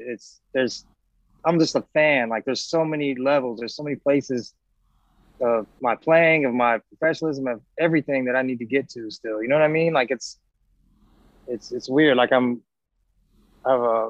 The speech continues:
a constant, uh, opportunity to improve, and, and I, I don't know. I've just always felt like that, and been very lucky to get a lot of opportunities to do that. You know what I mean?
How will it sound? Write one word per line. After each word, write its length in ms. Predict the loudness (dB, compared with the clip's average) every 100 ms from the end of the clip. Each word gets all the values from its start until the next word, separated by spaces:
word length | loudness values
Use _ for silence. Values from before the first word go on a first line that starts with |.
| -4
a 40 | -8 -8 _ _ _ _ 0
constant, 560 | 4 4 2 -2 -2 0
uh, 40 |
opportunity 800 | 0 2 0 -2 -6 -6 -2 0
to 80 | -2
improve, 540 | -4 -2 -2 0 -4 -8 -10
and, 280 | -8 -8 -10 _ _ _ _
and 60 | 0
I, 200 | 0 2
I 40 |
don't 120 | 2 4
know. 220 | 2 0
I've 60 | -2
just 120 | 4
always 160 | 4 4
felt 160 | 4
like 160 | 4 2
that, 260 | 0 0 -4
and 240 | -12 -18 _ _ _ _ _ _
been 120 | -2
very 180 | 2 4
lucky 280 | 4 2 -2
to 100 | -6
get 120 | -4
a 60 | -2
lot 200 | -2 -2
of 200 | -6 -10 _ _ -20 _ _ _ _ _ _
opportunities 460 | -10 -8 -6 -6 -4
to 80 | -2
do 140 | 0
that. 200 | 0 -2
You 80 | -4
know 100 | -4
what 60 |
I 40 | 0
mean? 260 | 0 -2